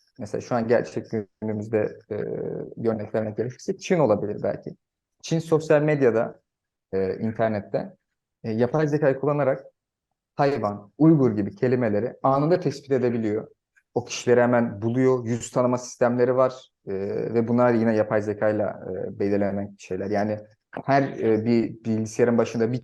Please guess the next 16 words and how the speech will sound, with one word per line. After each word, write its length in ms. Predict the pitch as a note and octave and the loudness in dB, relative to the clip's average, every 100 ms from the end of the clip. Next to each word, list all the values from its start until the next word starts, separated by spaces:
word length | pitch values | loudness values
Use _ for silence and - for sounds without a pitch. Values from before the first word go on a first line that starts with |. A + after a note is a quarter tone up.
| - | -10
Çinli 680 | - C3 B2+ B2+ C#3 - | -6 -2 0 2 2 0
personel, 680 | - B2 A#2+ B2 A#2+ A2+ - _ _ - | 0 0 2 0 0 -2 -4 _ _ -10
askeri 460 | - - A#2 A2 G#2+ | -10 -6 -4 -2 0
personel 320 | A2 - A2 | -2 0 -2
ya 80 | G2+ | 0
da 40 | |
işte 240 | - - G2+ | -2 -8 -14
istihbarattan 680 | - G#2+ G#2 G#2 - G#2 | -2 0 2 -2 -6 -4
personel 360 | A2+ G#2+ A#2 A2+ | -2 -2 -2 0
yok. 140 | G2+ - - _ - | -2 -6 -20 _ 0
Yapay 280 | C#3 E3 D#3+ | 2 4 6
zekayı 520 | C#3+ C#3 D3 D3 C#3+ | 4 4 4 4 4
kullanıyor. 500 | A#2 G#2 G#2 A#2 - _ _ _ _ - | 0 0 -2 -4 -8 _ _ _ _ -14
Kişileri 400 | - C3 B2+ A#2+ | -2 4 4 6
belirliyor. 640 | A#2+ C3+ D3 D3+ C#3 - _ | 4 4 4 2 2 -4 _
Hemen, 340 | C3+ C#3+ C#3 | -8 -6 -8